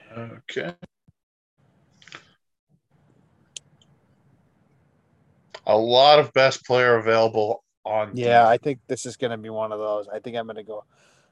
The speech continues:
Speaker 2: I'm gonna go best player available. I know, I know they're, they're, uh, Danielle Hunter's at the stages where he's signing one-year deals. And, and that's kinda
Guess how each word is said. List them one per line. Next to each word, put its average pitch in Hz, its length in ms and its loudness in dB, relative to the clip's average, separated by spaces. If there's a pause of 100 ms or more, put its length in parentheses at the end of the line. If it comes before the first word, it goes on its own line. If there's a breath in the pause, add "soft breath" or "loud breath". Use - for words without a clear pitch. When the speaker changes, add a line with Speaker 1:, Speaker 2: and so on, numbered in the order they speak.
(180)
Speaker 2:
I'm 117 140 -10
gonna 120 180 -10
go 113 140 -6
best 107 300 -8
player 110 240 -10
available. 107 460 -6
I 107 80 -8
know, 117 400 -6 (760)
I 110 100 -12
know 120 240 -8
they're, 110 300 -8 (180)
they're, 107 320 -6
uh, 104 220 -4 (1000)
Danielle 123 320 -10
Hunter's 120 680 -8 (460)
at 120 140 -8
the 117 80 -16
stages 117 520 -12
where 110 160 -8
he's 107 140 -16
signing 110 320 -10
one-year 107 420 -10
deals. 104 720 -8 (1600)
And, 113 140 -4
and 107 200 -10
that's 110 340 -4
kinda 113 380 -6